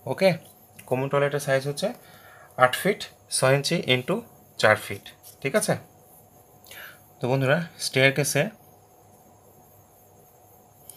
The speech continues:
এখানে তিন ফিট, ঠিক আছে? এপাশেও তিন ফিট, ল্যান্ডিংটাও তিন ফিট, ওকে? ট্রেডটা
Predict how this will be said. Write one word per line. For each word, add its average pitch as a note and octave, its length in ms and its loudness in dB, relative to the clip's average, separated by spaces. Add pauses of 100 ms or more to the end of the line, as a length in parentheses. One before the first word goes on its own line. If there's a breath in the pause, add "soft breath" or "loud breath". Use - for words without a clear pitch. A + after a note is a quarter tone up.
(440 loud breath)
এখানে B2 240 -4 (100)
তিন C#3 120 4 (120)
ফিট, D#3 220 0 (320)
ঠিক B2+ 200 -4
আছে? F3 160 -2 (1400)
এপাশেও C#3 360 -2 (100)
তিন B2+ 200 0
ফিট, G#2+ 200 -8 (340)
ল্যান্ডিংটাও C3+ 580 2
তিন B2 200 0
ফিট, G#2+ 160 -4 (100)
ওকে? F#3 180 0 (1400 soft breath)
ট্রেডটা C3 400 0